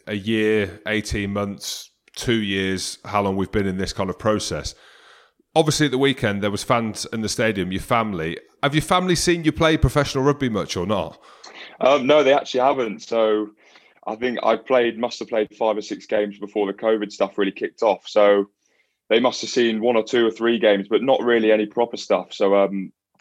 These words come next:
Speaker 2: I'm a granddad who's not seen me play professional rugby before. He's, he's always wanted to see me play. And he actually got to come watch the England game as well. So that was a really special moment to have him there,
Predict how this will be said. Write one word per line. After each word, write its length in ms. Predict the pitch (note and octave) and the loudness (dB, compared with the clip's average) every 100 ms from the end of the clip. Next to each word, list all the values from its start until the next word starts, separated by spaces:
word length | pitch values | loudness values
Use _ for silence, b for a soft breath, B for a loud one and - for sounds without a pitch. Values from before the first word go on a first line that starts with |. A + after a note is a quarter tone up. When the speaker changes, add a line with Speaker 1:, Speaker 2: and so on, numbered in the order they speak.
| - | -6
Speaker 2:
I'm 80 | G#2 | -2
a 40 | G2+ | 2
granddad 440 | A2+ A2+ G2+ - - | 4 6 4 2 -4
who's 160 | G#2+ G#2+ | -4 -2
not 140 | G2+ | -2
seen 80 | G#2 | -2
me 60 | |
play 120 | F#2+ G2 | 0 0
professional 320 | G2 - F#2 | -2 -4 -6
rugby 100 | F2 | -4
before. 200 | F#2+ F#2+ | 2 2
He's, 140 | G#2 | 2
he's 200 | - F#2 | 2 4
always 220 | G2 F#2 | 4 4
wanted 140 | F#2+ F2 | 0 -2
to 40 | |
see 80 | - | -4
me 80 | F2+ | -2
play. 320 | F2+ F2+ - B B B - | 0 0 0 B B B 0
And 120 | G#2+ | 4
he 60 | G#2 | 4
actually 240 | - - | 2 0
got 140 | G#2+ - | 0 0
to 80 | |
come 120 | - G2 | -2 -2
watch 140 | - | 0
the 40 | G2+ | -2
England 160 | F#2+ | 2
game 120 | F#2+ F#2+ | 2 2
as 40 | |
well. 140 | G2 | 0
So 140 | F#2 G#2 | 2 0
that 80 | G#2 | 2
was 80 | |
a 40 | G2+ | 2
really 140 | F#2 | 2
special 300 | - F2+ - | 0 -4 -2
moment 280 | F#2 G2 - | -2 -2 -4
to 80 | F2+ | -8
have 80 | F2 | -6
him 100 | F2 | -4
there, 140 | E2+ | -6